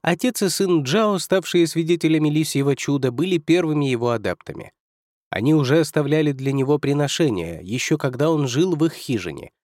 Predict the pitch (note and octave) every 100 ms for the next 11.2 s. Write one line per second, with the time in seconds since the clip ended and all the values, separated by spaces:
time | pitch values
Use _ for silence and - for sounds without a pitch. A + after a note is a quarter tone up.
0 | _ _ - F3 D#3+ G3 G3+ F3+ D#3+ F3+
1 | F3+ E3 D#3 E3+ E3+ E3 D3+ A2 G2+ -
2 | F#2+ - _ _ B2+ B2+ A#2+ D#3+ E3 D3+
3 | - C3 A#2 A2 F2+ - - - _ _
4 | C3+ B2 - A#2 G#2+ A#2+ A#2+ A#2+ C3 D#3
5 | G2+ D2+ - _ _ _ - C3 - F#2+
6 | F#2 C3+ - C3+ B2+ C#3 C3 B2+ A#2+ B2+
7 | E3 E3 D#3 D#3+ D3+ D3 B2+ B2+ - -
8 | E2 - - _ _ _ _ _ _ -
9 | G#2 B2+ - A#2 - A#2+ - B2+ A#2+ A2+
10 | A2+ G#2+ C3+ B2 A#2 G#2 B2+ A2 - -
11 | D#3+ F2+